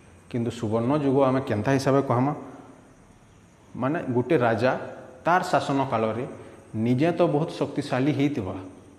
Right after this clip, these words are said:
ହେଲା, ତାର ସାମ୍ରାଜ୍ୟ ବିସ୍ତାର ବି କରିଥିବା, କିନ୍ତୁ ପ୍ରଜାମାନଙ୍କର ଉପରେ ଅତ୍ୟାଚାର ନାଇଁ କରିଥିବା। ପ୍ରଜାମାନେ ବି ତାଙ୍କର ଶାସନ କାଳରେ ବହୁତ ଖୁସ ଥିବେ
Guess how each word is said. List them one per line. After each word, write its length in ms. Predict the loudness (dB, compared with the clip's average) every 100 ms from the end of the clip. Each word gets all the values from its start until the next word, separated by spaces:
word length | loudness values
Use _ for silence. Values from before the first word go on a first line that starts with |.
| -20 -20 -20 -12
ହେଲା, 180 | -8 -8 -10 -16 -10
ତାର 100 | -8
ସାମ୍ରାଜ୍ୟ 540 | -4 0 0 2 2
ବିସ୍ତାର 360 | 2 0 0 2
ବି 80 | 0
କରିଥିବା, 400 | -2 -4 -8 -12 -16 -6
କିନ୍ତୁ 340 | -2 -2 -2 -6 -8 -16 -20 -20 -4
ପ୍ରଜାମାନଙ୍କର 760 | 2 4 4 4 4 4 2 2
ଉପରେ 260 | 2 0
ଅତ୍ୟାଚାର 540 | 0 -2 -2 -4 -4 -4
ନାଇଁ 140 | -6
କରିଥିବା। 420 | -6 -8 -8 -12 -12 -18 -20 -20 -6 0
ପ୍ରଜାମାନେ 460 | 2 4 4 4
ବି 100 | 2 0
ତାଙ୍କର 220 | 0 -2 -2
ଶାସନ 240 | -6 -2 -4
କାଳରେ 320 | -2 0 0 0
ବହୁତ 180 | -2 -4 -6
ଖୁସ 260 | -6 -6 -6 -4
ଥିବେ 220 | -2